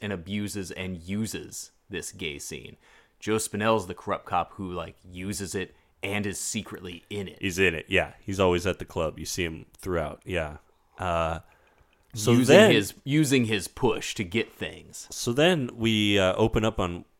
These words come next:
Speaker 2: I thought we were opening up on Pacino going into a club.
Speaker 1: Okay.
Speaker 2: And I was very confused when it was not Pacino and it was our killer. Because I was like, "Why is the killer a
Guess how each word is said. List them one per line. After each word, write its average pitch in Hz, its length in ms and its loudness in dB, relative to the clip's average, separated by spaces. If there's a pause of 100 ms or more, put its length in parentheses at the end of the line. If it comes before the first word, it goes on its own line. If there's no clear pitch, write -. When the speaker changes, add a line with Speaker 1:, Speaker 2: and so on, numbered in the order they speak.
Speaker 2:
I - 160 2
thought 107 320 0
we 101 160 -2
were 92 120 2
opening 90 340 0
up 87 220 0
on 92 180 0
Pacino - 600 -8 (120)
going 92 240 0
into 82 240 -2
a 76 60 -6
club. - 400 -12 (160)
Speaker 1:
Okay. 104 340 -4 (720)
Speaker 2:
And 98 200 6
I 95 60 4
was 92 180 0
very 143 200 4
confused 123 460 4
when 90 120 2
it 82 40 0
was 82 160 -6
not 101 260 0
Pacino 78 540 -8 (460)
and 101 100 4
it 98 40 4
was 95 180 4
our 85 100 0
killer. 107 460 0 (580)
Because 110 260 0
I 127 60 10
was 117 140 6
like, 101 220 2
"Why 104 260 4
is 156 200 2
the 117 80 -2
killer 113 480 0
a 95 100 -6